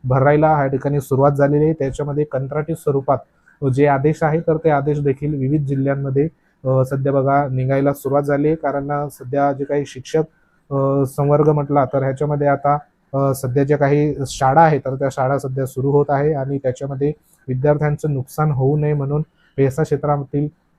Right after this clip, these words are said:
जे काही उमेदवार आहे, तर त्या उमेदवारांना पुन्हा ज्या सध्या मानधन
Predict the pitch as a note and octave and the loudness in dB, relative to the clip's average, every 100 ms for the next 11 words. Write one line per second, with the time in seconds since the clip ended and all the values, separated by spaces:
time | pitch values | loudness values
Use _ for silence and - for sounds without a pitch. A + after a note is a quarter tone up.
0 | - B2+ C#3+ D3 D3+ C#3 D#3 E3+ E3+ C3+ | -6 0 2 2 0 2 2 4 4 2
1 | A#2 C#3 C#3 D3 C#3+ C3+ C#3+ C#3+ C#3 C#3 | -2 -6 -2 0 0 0 0 2 0 -2
2 | D3 D3+ - C3+ D3 C#3 C#3+ C#3+ - C3 | -6 -6 -8 -6 -4 0 0 0 -4 -6
3 | C#3 C3 B2+ B2+ C#3+ | -6 -4 -6 -4 -6